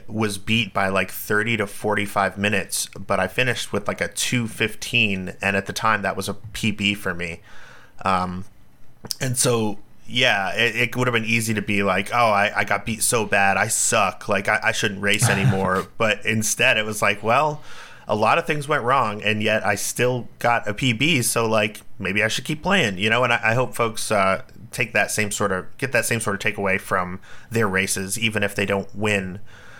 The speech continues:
Speaker 1: um, or even if it's not close. To be honest, you can still find a lot of great things in those, in those, uh, runs, especially when mentors are involved and they're teaching things on the fly. Like, learning something during a race like that, I,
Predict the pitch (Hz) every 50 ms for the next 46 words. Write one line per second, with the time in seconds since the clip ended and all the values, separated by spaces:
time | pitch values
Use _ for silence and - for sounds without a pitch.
0 | - - - - - 101 98 95 92 95 87 98 117 139 170 190 196 151 - 139
1 | - - 135 131 - - - - 107 98 104 120 104 - - - - - 113 101
2 | 107 98 98 110 120 113 107 - - 123 131 - 185 160 - - - 135 131 127
3 | - - 127 131 123 107 98 98 98 107 110 104 92 - - - - - - 131
4 | 117 113 - - 117 110 110 104 98 - 101 101 101 98 98 98 95 95 98 -
5 | - - - 101 104 98 98 98 98 95 - - - 95 92 90 92 98 98 107
6 | 98 98 104 98 90 92 95 - - - - 127 127 - 147 131 113 101 98 98
7 | 101 - 131 123 123 123 131 123 120 107 120 123 127 127 123 110 101 101 95 -
8 | - 127 127 - 123 113 - 123 120 110 113 104 101 92 - - 101 98 101 104
9 | 117 131 131 - - - - - - - - - 104 98 95 - - - - -
10 | - - - - - - - - - - - 127 143 160 175 185 151 - - 127
11 | 113 131 113 107 110 110 110 110 104 95 95 98 104 101 - 98 95 - - 98
12 | 95 92 104 117